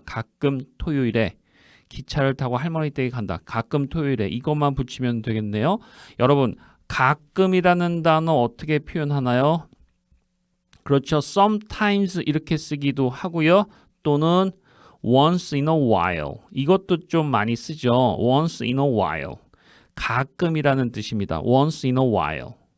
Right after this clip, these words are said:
while이 있어서 여러분들이 좀 의미를 혼동하신 분들이 계신데요. 이렇게 보시면 됩니다. In a while 이것만 보세요. while 그러면은 어느 한 기간을 얘기를 하는 거고요.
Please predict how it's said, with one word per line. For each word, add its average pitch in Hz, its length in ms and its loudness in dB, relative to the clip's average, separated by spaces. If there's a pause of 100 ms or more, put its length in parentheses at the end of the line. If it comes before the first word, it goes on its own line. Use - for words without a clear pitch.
(720)
while이 180 600 6
있어서 185 300 0
여러분들이 139 360 4
좀 139 240 0
의미를 165 400 4
혼동하신 240 600 0
분들이 151 220 -4
계신데요. 120 520 -2
이렇게 151 300 2
보시면 131 340 -4
됩니다. 90 580 -4
In 185 220 2
a 220 80 6
while 131 640 4
이것만 147 380 -2
보세요. 101 520 -6 (100)
while 165 480 4
그러면은 170 680 0
어느 139 420 2
한 180 280 -6
기간을 151 520 0
얘기를 104 240 0
하는 127 200 -2
거고요. 98 520 0